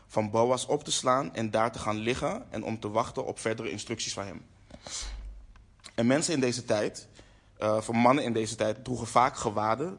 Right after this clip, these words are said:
die zelfs ook als deken konden functioneren. Dus zo lang waren ze. Ehm,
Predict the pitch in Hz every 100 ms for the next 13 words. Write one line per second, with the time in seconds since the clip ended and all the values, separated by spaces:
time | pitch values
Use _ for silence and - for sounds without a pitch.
0 | 120 113 107 - 120 123 - - 110 110
1 | - 107 - 123 127 101 110 104 107 101
2 | 101 101 101 - 117 110 117 104 101 107
3 | 95 - - - - - - - - -
4 | 110 110 107